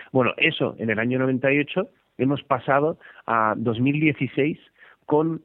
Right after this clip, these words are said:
imágenes de satélite de todos los tipos, de radar, de detección de rayos, eh, con datos de estaciones meteorológicas en mil rincones distintos, de espesores de nieve, y ya no te digo a la hora de tratar los modelos de previsión,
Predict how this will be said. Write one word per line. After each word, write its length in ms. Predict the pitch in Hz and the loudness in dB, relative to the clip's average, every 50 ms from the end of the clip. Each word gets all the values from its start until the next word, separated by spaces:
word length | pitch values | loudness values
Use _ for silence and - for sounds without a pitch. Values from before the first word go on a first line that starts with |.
| _ - | _ -8
imágenes 520 | - 127 123 131 131 - - 143 139 123 | -4 -2 0 0 -2 -2 -2 -2 -2 -2
de 120 | 117 120 - | -4 -4 -4
satélite 640 | 117 113 - - 113 117 117 110 127 131 135 139 - - | -4 -4 -2 0 -2 -2 0 -2 -2 -4 -4 -4 -8 -12
de 120 | 117 110 101 | -12 -10 -6
todos 220 | - 110 101 92 | -4 -4 -2 -2
los 160 | 95 92 _ | -4 -8 _
tipos, 480 | - - 104 98 - - 104 98 101 104 | -8 -8 -8 -8 -6 -6 -6 -6 -6 -8
de 240 | 98 95 92 90 90 | -8 -6 -4 -6 -6
radar, 600 | 92 - - 101 101 101 98 95 98 98 98 98 | -6 -6 -6 -6 -4 -2 -2 -2 -2 -4 -6 -6
de 140 | 98 104 104 | -4 -4 -4
detección 540 | 101 92 - 98 - - - 113 98 95 90 | -4 -4 -6 -8 -10 -8 -6 -6 -6 -6 -6
de 120 | 92 92 | -8 -8
rayos, 600 | - 104 107 101 101 95 92 95 95 95 - - _ - - - - - - | -4 -2 -2 -2 -2 -4 -4 -6 -6 -8 -10 -16 _ -20 -20 -20 -20 -14 -6
eh, 160 | - 104 107 | -2 -2 -2
con 240 | - - 117 113 113 | 0 0 0 0 2
datos 340 | 110 131 123 120 127 120 107 | 2 0 0 2 0 -2 -2
de 80 | - 113 | -2 -4
estaciones 420 | - - 110 - 123 113 110 104 | -4 -4 -6 -4 -4 -4 -2 -2
meteorológicas 720 | 113 107 - 110 98 101 104 110 - - - 113 110 107 - | -2 0 0 2 2 4 4 4 2 0 -6 -6 -8 -6 -4
en 180 | 120 110 110 113 | -2 0 0 2
mil 240 | 120 131 143 147 131 | 4 4 4 2 2
rincones 540 | 123 117 113 110 - 117 110 107 104 98 | 0 -2 -2 -2 -2 -2 -2 -2 -2 -4
distintos, 680 | - 101 - _ - 120 107 101 101 92 110 101 98 95 | -8 -12 -12 _ -4 -2 -2 -2 -2 -4 -4 -4 -4 -4
de 80 | 101 | -8
espesores 480 | 98 - - 104 - - 113 107 107 101 | -12 -8 -10 -10 -6 -6 -4 -4 -4 -2
de 140 | 107 104 101 | -2 -2 -2
nieve, 340 | 101 104 104 101 101 101 - - - - - | -2 -4 -2 -2 -4 -4 -6 -12 -18 -8 -4
y 140 | 117 113 120 | -2 0 0
ya 100 | 120 123 | 2 0
no 120 | 131 127 | 0 0
te 120 | 123 127 | 0 0
digo 300 | 117 123 120 127 139 139 - - - - - - - - | 0 0 0 -2 -4 -4 -6 -14 -20 -20 -20 -20 -12 -4
a 120 | - 110 | -2 0
la 160 | 110 104 104 113 | 2 2 2 2
hora 120 | 117 123 | 2 2
de 120 | 120 117 | 0 0
tratar 460 | 101 - 110 107 - 123 117 101 92 - - _ - | 0 -2 -4 0 0 0 0 -2 -6 -14 -18 _ -10
los 400 | 117 113 110 104 101 98 95 - | -6 -4 -4 -4 -4 -6 -6 -4
modelos 480 | 117 113 110 110 110 131 139 135 117 104 | -2 0 2 2 4 2 2 2 0 0
de 80 | 113 | -2
previsión, 600 | 90 - 104 101 98 92 - - 127 123 143 226 | -2 0 0 0 0 -2 -2 -2 -2 0 0 -2